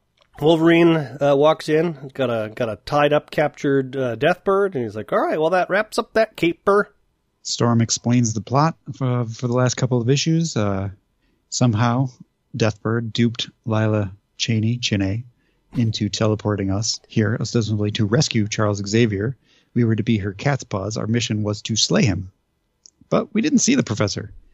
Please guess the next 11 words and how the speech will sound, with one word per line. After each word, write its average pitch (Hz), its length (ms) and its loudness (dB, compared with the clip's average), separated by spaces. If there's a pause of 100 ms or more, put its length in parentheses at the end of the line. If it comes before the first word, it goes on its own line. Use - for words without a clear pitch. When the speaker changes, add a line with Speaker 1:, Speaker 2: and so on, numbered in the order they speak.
(420)
Speaker 2:
Where 285 280 6
is 392 200 2
he? 123 380 0 (800)
Speaker 1:
Or 262 160 4
Lilandra. 110 680 0
Where 190 200 -4
is 247 180 -4
he? 104 220 -6
And 101 120 -6
that's 233 280 -2
when 165 360 0